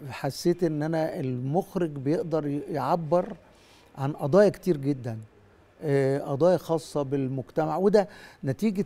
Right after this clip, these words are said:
ال-، ال-، المناخ الثقافي اللي نشأت فيه. مناخ ثقافي م-، مش بالنسبة لي أو لا، مناخ ال-، ال-، البلد كلها.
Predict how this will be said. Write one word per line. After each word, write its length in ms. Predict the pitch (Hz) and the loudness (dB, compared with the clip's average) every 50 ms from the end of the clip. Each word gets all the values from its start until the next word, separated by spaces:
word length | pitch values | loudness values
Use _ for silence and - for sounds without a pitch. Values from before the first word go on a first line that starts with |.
| - | 0
ال-، 280 | 170 147 139 156 - 165 | 0 0 0 -2 -4 -4
ال-، 340 | 147 139 127 139 - - 165 | -4 -4 -4 -6 -6 -6 -4
المناخ 580 | 139 131 123 120 120 120 127 147 185 202 - | -4 -2 -2 -2 -2 -2 0 0 0 0 -2
الثقافي 840 | - - - - 180 - - - 185 196 190 185 - 175 165 160 165 156 - - - - - _ _ _ _ - - | -4 -10 -8 -6 -6 -6 -2 2 2 4 2 2 0 -2 -2 -2 -4 -8 -14 -20 -20 -20 -20 _ _ _ _ -4 -2
اللي 500 | 151 143 139 139 139 139 135 131 135 131 | -2 0 0 -2 -2 -2 0 0 0 0
نشأت 520 | 131 135 127 - - 180 - - - - | 0 -2 -2 0 0 0 0 -2 -8 -8
فيه. 320 | 139 - - 147 131 113 98 - _ _ _ - - - _ - | -8 -6 -6 -6 -6 -6 -8 -10 _ _ _ -20 -20 -18 _ -6
مناخ 280 | 131 131 143 - - | -2 -2 -2 -2 -2
ثقافي 480 | - - 160 - - - 196 185 - 175 | -4 -6 -6 -4 -2 -4 -4 -2 0 -2
م-، 260 | 147 135 135 131 135 - 156 | 0 0 -2 -4 -6 -6 -8
مش 140 | 127 117 127 | -8 -8 -6
بالنسبة 560 | 123 123 131 127 117 107 - 131 131 165 190 | -6 -6 -4 -4 -6 -8 -2 2 4 4 6
لي 240 | 185 165 143 135 127 | 4 4 2 0 -2
أو 120 | 135 127 - - - - - - | -2 -6 -6 -10 -16 -18 -6 0
لا، 200 | 160 185 220 - | 2 2 2 4
مناخ 480 | 196 160 160 156 170 202 220 - - 175 | 2 0 0 2 2 2 0 0 -2 -2
ال-، 160 | 156 151 - - 160 | -2 -2 -2 -4 -4
ال-، 500 | 135 131 123 123 120 120 123 135 - - | -4 -4 -4 -4 -4 -6 -6 -8 -8 -6
البلد 380 | 131 127 120 123 185 208 196 165 | -4 0 4 6 6 8 6 4
كلها. 420 | - - - 131 127 139 147 131 | 2 -2 -6 -4 -4 -4 -4 -6